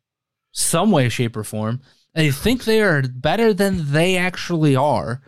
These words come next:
and more important than they actually are. They, they feel like they are entitled to rule the roost, but then when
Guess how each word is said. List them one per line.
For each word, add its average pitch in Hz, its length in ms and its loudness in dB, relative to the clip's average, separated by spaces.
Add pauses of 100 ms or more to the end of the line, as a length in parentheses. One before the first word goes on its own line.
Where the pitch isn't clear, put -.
(360)
and 160 120 2
more 180 260 4
important 143 760 0 (220)
than 143 240 4
they 135 320 0 (220)
actually 135 920 0
are. 113 340 -4 (220)
They, 143 200 2 (240)
they 160 220 -2
feel 233 220 0
like 208 160 0
they 185 180 2
are 165 100 2
entitled 170 420 -2
to 156 100 -2
rule 165 240 2
the 151 140 -2
roost, 160 400 2
but 196 180 -2
then 233 300 0
when 180 380 2